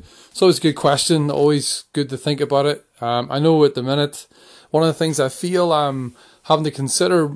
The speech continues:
more is just not to rush in with all my own ideas, even for this ministry or for just about anything that I'm trying to do. Um, I really feel like what I'm called to do at the moment is to just listen to the Holy Spirit and not jump in.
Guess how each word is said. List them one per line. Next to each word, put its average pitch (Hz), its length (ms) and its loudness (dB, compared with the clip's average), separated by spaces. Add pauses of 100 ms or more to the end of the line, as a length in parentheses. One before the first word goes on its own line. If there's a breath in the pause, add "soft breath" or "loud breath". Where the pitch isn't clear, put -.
more 175 340 2
is 156 200 0
just - 200 -6
not 196 340 0
to 143 340 0
rush 143 280 -2
in 147 140 0
with 135 220 -6
all 151 160 2
my 139 180 0
own 131 160 -4
ideas, 127 840 -4 (100)
even 196 260 0
for 143 160 -4
this 131 280 -2
ministry 131 580 -4
or 127 520 -4 (440 loud breath)
for - 140 -6
just 151 220 -2
about 139 200 2
anything 147 440 -2
that 131 140 -2
I'm 123 120 -6
trying 135 220 -2
to 123 60 -6
do. 123 480 -4
Um, 120 280 -4
I - 40 -8
really 156 160 0
feel 151 300 2
like 135 220 0
what 139 100 0
I'm 131 140 -4
called 151 280 4
to 147 80 -4
do 139 120 2
at 131 80 -2
the 131 80 -8
moment 131 400 -4
is 127 400 -6
to 131 240 -2 (440 loud breath)
just - 260 -2
listen 190 300 -2
to 165 100 -6
the 151 100 2
Holy 135 300 0
Spirit 131 500 -6 (600)
and 135 140 -6
not 143 240 0
jump 139 300 0 (180)
in. 131 360 -6